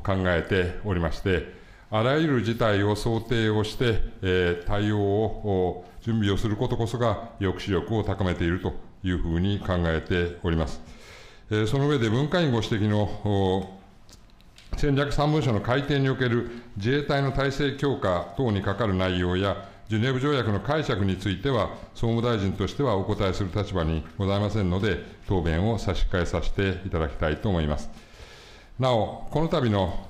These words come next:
お、戦略三文書の、お、改定においては、国民保護の実効性を高めるための取り組みとして、円滑な避難に関する計画の速やかな策定、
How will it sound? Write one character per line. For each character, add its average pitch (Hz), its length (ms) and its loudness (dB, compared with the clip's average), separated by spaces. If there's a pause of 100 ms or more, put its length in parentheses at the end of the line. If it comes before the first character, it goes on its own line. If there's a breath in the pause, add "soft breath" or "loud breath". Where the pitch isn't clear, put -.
お、 110 200 2
戦 135 200 0
略 143 160 0
三 139 200 2
文 147 120 2
書 113 160 0
の、 90 420 0
お、 98 200 2
改 117 220 0
定 117 140 2
に 113 80 2
お 139 100 2
い - 40 -4
て 117 120 0
は、 90 100 2
国 110 220 0
民 131 120 4
保 143 100 2
護 127 100 4
の 98 80 4
実 104 280 0
効 175 160 2
性 165 180 2
を 156 100 2
高 147 200 0
め 160 120 4
る 135 60 2
た 147 120 2
め 175 80 4
の 151 100 2
取 98 200 2
り - 0 -
組 101 160 2
み - 20 0
と 95 140 2
し - 60 4
て、 104 200 2 (320 loud breath)
円 117 180 2
滑 113 200 2
な 139 120 4
避 135 120 4
難 104 180 4
に 90 80 2
関 98 220 2
す 147 100 6
る 139 100 2
計 - 180 2
画 98 140 0 (380)
の 123 180 2
速 120 200 2
や 110 100 2
か 98 100 0
な 87 80 2
策 87 260 -2
定、 82 260 2